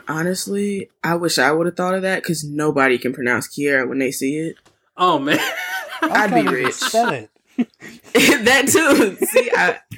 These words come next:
Speaker 1: I'd have more money.
Speaker 2: Not gonna lie, I mispronounced it the first time. <laughs>
Speaker 1: Yeah, it's just, it's different, but, like, hers, I was
Speaker 2: Yeah.
Speaker 1: just like,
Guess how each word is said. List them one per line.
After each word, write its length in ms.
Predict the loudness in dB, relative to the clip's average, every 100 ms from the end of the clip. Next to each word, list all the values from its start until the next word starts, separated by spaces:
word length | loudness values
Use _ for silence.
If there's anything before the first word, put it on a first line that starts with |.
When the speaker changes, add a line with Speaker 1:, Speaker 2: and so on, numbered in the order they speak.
| -10 -2
Speaker 1:
I'd 120 | 0
have 280 | 2 0 -2
more 200 | -12 -10
money. 380 | -6 -6 -8 -12 _ _ _ _ _ _ -20 -2
Speaker 2:
Not 240 | 0 2
gonna 160 | 2 2
lie, 260 | 2 2
I 100 | 2
mispronounced 680 | 0 0 -2 -2 -2 -2 -4
it 80 | -8
the 80 | -10
first 320 | -6 -6 -4
time. 240 | -4 -4 -4
<laughs> 580 | -6 -6 -10 -12 -10 -10 -14 -20 -20 _ -20 _ _ _ -8
Speaker 1:
Yeah, 200 | -4 -2
it's 120 | -4
just, 160 | -6 0
it's 180 | 2 2
different, 560 | 2 2 2 0 0
but, 100 | -2
like, 200 | 0 -2 -2
hers, 360 | -2 -2 -4
I 100 | -4
was 100 | -2
Speaker 2:
Yeah. 60 | -2
Speaker 1:
just 120 | -2
like, 300 | -2 -2 -6